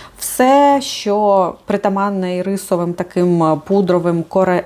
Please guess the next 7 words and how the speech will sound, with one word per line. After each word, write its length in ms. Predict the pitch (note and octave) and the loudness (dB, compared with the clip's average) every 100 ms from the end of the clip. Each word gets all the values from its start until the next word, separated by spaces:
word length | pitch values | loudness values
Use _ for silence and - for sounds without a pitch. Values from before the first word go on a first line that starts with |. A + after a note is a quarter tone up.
| - | -2
коренеірисовим 1160 | A3+ A3 G3+ F#3+ F#3 F3+ F#3 F3+ - D3+ D#3+ - | 0 2 2 0 -4 -2 -4 -4 -6 -6 -6 -6
ароматом, 600 | E3+ D#3+ - G4+ A3 F#3 | -8 -4 -4 -2 -4 -2
тут 300 | B3 C#4 G3 | -2 -2 -2
є. 280 | F3 D#3 C3 - - - - - - - _ - _ _ - - - - | -2 -2 -4 -18 -20 -20 -20 -20 -20 -20 _ -20 _ _ -20 -20 -20 -4
Але 260 | F3 F#3 G3 | 2 2 2
м'ята, 680 | F#3 E3 G3 C4+ B3+ - D#3+ E3 - - _ | 0 -2 -2 -4 -8 -12 -14 -16 -20 -20 _
м'ята — 680 | E3+ D#3+ G3+ A#3+ C#4+ D4 C4+ | -6 0 2 2 2 0 -4